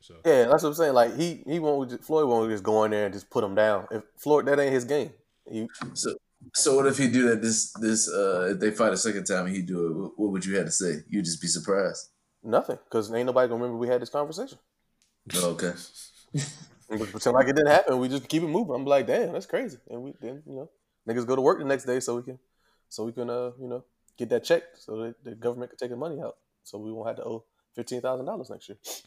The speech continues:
Speaker 1: Yeah, you know. I wish we could make a C B A with the, uh, government, you know.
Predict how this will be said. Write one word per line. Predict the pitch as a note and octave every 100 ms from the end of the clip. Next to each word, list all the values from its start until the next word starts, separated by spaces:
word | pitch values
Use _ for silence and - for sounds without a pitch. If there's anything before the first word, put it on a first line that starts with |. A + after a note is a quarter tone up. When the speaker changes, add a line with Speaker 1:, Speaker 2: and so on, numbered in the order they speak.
| - - G2+
Speaker 1:
Yeah, | G#2 C#3+ C#3 _
you | E2+ G2
know. | G#2+ _
I | -
wish | G#3+ G3+
we |
could | C#3+
make | C#3+ G#2
a |
C | - D#3
B | A#2 B2
A |
with | F#2+
the, | F2+
uh, | F2+ F2+ E2+
government, | G2 A#2 E2+ F2
you | E2+
know. | F2+